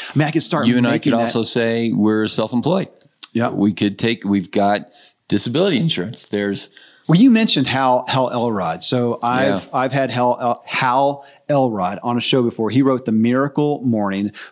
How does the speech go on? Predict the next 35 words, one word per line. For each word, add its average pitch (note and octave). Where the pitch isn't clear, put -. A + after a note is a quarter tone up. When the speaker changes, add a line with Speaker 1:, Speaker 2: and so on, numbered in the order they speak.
Speaker 1:
book B2+
that A#2
sells, A#2+
one B2
of A2+
the G#2
best-selling A#2+
self-published B2
books, G2
uh, G#2
of G#2
all G#2
time, A#2+
I G2+
think, G2+
uh, B2
that A#2+
now B2+
is G2
traditionally B2
published. G2+
But A2+
he F3+
has C#3
a B2
story C3
in C#3
there A2
where A2+
he C#3
was C3+
in D3
a C#3+
car -
accident. E2